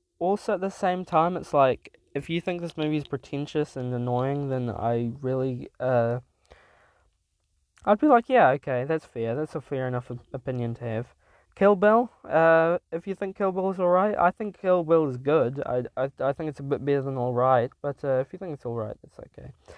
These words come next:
Interstellar, yeah. Interstellar, uh, I think is bad, but if you think it's all right, yeah. Well,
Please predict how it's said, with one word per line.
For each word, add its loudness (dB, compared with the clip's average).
Interstellar, 4
yeah. 0
Interstellar, 2
uh, 0
I 2
think -10
is -4
bad, 0
but -2
if -16
you -4
think -6
it's -10
all 0
right, 2
yeah. -4
Well, 8